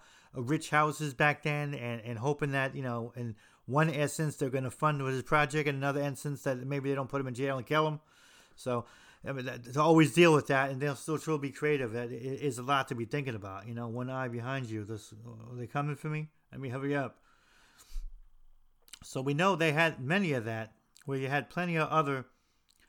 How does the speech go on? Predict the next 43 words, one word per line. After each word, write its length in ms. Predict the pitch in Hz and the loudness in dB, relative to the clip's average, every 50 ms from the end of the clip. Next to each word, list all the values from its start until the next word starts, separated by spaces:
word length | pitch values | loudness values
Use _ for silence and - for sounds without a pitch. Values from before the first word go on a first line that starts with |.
| _ _ _ _ - | _ _ _ _ -12
which 240 | - 135 117 - 147 | -10 -8 -4 0 0
I 140 | 147 151 | 0 0
feel 280 | 143 - - 139 131 127 | 0 0 -2 -2 0 0
are, 220 | 127 123 120 117 - | -2 -4 -4 -8 -8
are, 220 | 127 123 120 110 - | -10 -10 -10 -8 -8
are, 260 | 127 123 117 113 - - | -8 -6 -8 -8 -10 -10
are 240 | 123 117 113 107 104 | -10 -10 -10 -10 -10
writers 500 | 117 113 131 143 143 143 147 143 - - | -6 -2 2 2 4 4 2 0 0 -4
and 100 | 143 131 | -8 -6
artists 420 | - 139 143 143 135 139 131 - - | -2 0 0 2 0 -2 -4 -4 -4
that, 280 | 139 131 127 117 - _ _ _ _ _ _ - | -4 -4 -4 -6 -8 _ _ _ _ _ _ -6
that 180 | 135 135 123 | -4 -4 -2
work 260 | 117 147 170 160 - | 0 0 0 -2 -2
very 220 | - 170 165 156 143 | 0 0 2 2 0
hard 320 | 123 143 180 185 170 131 | 0 -2 -2 -2 0 -2
at 160 | 123 113 110 | -2 -4 -4
it, 160 | 107 107 - _ _ _ _ _ _ _ _ _ _ - | -6 -10 -14 _ _ _ _ _ _ _ _ _ _ -6
that 200 | 139 139 131 - | -4 -4 -4 -4
might 200 | 139 143 147 143 | -4 -4 -4 -4
not 180 | 143 151 143 139 | -4 -4 -4 -4
necessarily 480 | 139 147 147 - - 131 127 131 127 | -4 -4 -4 -6 -6 -6 -4 -4 -4
have 140 | 123 113 101 | -4 -4 -6
had 280 | - 139 135 135 127 110 | -4 -4 -4 -4 -4 -4
that, 200 | 135 120 113 110 107 _ _ _ _ _ - | -4 -4 -4 -6 -10 _ _ _ _ _ -8
that 180 | 131 131 113 | -8 -6 -6
natural 380 | 127 123 127 131 120 - 131 117 | -4 -4 -4 -4 -4 -4 -6 -6
born 300 | 107 107 117 120 113 107 | -6 -4 -6 -6 -6 -8
gift. 420 | 101 120 113 101 90 - - - _ _ _ _ _ | -6 -8 -8 -8 -10 -14 -20 -20 _ _ _ _ _
So 320 | - - 151 151 147 131 - | -10 -6 -6 -6 -6 -6 -4
don't 200 | 190 208 220 202 | -4 -4 -4 -2
be 140 | - 175 156 | -4 -6 -4
too 180 | - - 147 | -4 -4 -4
envious. 460 | 135 131 120 107 104 113 110 107 104 - | -2 -2 -4 -4 -6 -6 -6 -6 -8 -8
They, 160 | - 139 139 | -8 -8 -8
they 200 | - 131 143 143 | -6 -8 -8 -8
have 340 | 139 131 151 151 135 - - | -6 -4 -4 -4 -4 -4 -4
lots 320 | 131 139 147 143 - - | 0 2 2 0 0 -4
to 40 | 127 | -8
de-, 220 | 110 123 127 123 | -4 -2 -2 -2
deal 240 | 110 107 131 135 131 | -2 -2 -2 -2 0
with 200 | 131 127 127 - | -2 -4 -4 -6
it 140 | 131 117 107 | -8 -8 -6
themselves. 720 | - 117 113 101 - - 131 113 101 95 95 92 - - | -8 -8 -8 -8 -6 -4 -4 -4 -4 -8 -10 -14 -16 -18